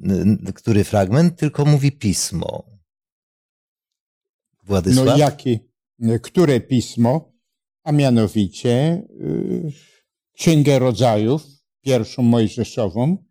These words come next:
Speaker 2: rozdział dwunasty. I tam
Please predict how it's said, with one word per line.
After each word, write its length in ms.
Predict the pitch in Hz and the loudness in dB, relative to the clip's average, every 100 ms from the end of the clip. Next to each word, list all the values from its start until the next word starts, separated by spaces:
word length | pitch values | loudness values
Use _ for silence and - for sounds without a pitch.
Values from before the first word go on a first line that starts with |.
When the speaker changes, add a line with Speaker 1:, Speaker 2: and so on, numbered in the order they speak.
| _ _ - | _ _ -6
Speaker 2:
rozdział 440 | 120 113 107 139 | -2 -2 0 0
dwunasty. 720 | 151 123 214 233 208 - - 120 _ _ _ _ _ _ _ _ | 0 2 2 4 2 -4 -14 _ _ _ _ _ _ _ _ _
I 120 | 131 | -10
tam 580 | 113 147 151 190 208 208 | -4 0 2 4 4 2